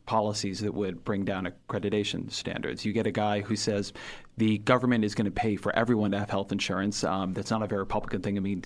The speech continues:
to say, but I'm gonna say it anyway. You get a guy who is not what his policy ends up saying, but promises he's gonna tax the rich, he's gonna rip up trade deals. I'm listening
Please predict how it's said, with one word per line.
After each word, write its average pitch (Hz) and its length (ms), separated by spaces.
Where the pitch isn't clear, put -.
to 113 120
say, 113 240
but 98 160
I'm 101 80
gonna 98 100
say 101 200
it - 200
anyway. 101 320
You 98 80
get 110 140
a - 20
guy 110 300
who 107 280
is - 60
not 123 140
what 123 80
his - 120
policy 117 520
ends 107 160
up 104 140
saying, 104 280
but - 260
promises 107 360
he's 110 140
gonna 101 180
tax - 380
the 104 80
rich, 95 240
he's 113 140
gonna 107 120
rip 101 200
up 101 120
trade 101 280
deals. 98 320
I'm 185 160
listening 190 420